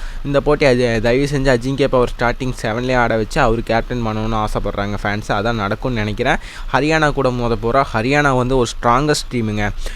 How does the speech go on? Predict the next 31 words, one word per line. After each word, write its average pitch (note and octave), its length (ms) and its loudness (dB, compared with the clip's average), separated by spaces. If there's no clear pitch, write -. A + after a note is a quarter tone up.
ஏன்னா C#3+ 200 2
அன்எக்ஸ்பெக்டடா, E3 760 2
ஏன்னா B2 220 -2
ஃபஸ்ட்டு A#2 280 -2
மேட்ச் D#3 220 -2
ரொம்ப D3+ 400 -2
கேவலமா C#3+ 360 0
தோத்தாங்க. B2+ 280 -2
என்னடா D3 260 -2
ரைடிங்ல C#3 580 0
இல்ல, C3+ 240 2
டிஃபெண்ட் D3 360 -2
இல்ல, C3+ 260 2
சித்தார்த் C#3 440 2
தேசாய் C3+ 260 0
இன்ஜுரி, B2 440 2
அதே C#3 240 2
மாதிரி D3 200 2
வந்து C#3+ 240 0
பிர-, A2+ 220 2
பிரபஞ்சனே D3 480 2
அதிகமா B2+ 320 0
ஆட B2 180 4
வைக்கல. A#2+ 440 0
அது C3 160 2
போக D3+ 200 4
அவங்க D#3 160 2
மெயின் D3 220 2
ரைடர் C#3+ 320 0
எல்லாருமே C#3+ 460 2
இன்ஜுரிங்க. A#2 560 -2